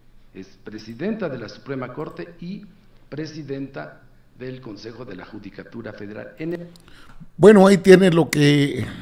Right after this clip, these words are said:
Speaker 2: lo que declaró Ignacio Mier Velasco. Por supuesto, este tema pasó por la mañanera y parte de lo que dijo el presidente de la República es, bueno,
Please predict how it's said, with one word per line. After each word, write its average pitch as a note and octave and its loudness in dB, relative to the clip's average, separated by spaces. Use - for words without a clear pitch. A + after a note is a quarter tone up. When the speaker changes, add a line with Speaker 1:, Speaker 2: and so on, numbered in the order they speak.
Speaker 2:
lo B2+ 2
que - 0
declaró D#3 4
Ignacio C#3 -2
Mier B2+ 0
Velasco. - -12
Por G3 2
supuesto, G3 6
este F3 2
tema E3 2
pasó C3 2
por D3 2
la D3 8
mañanera E3 6
y F3 2
parte G#3 0
de F3 6
lo D3+ 4
que D#3+ -2
dijo E3+ 4
el F3+ 0
presidente D#3+ 0
de D3 4
la B2+ -2
República D#3+ -2
es, - -4
bueno, D#3+ 2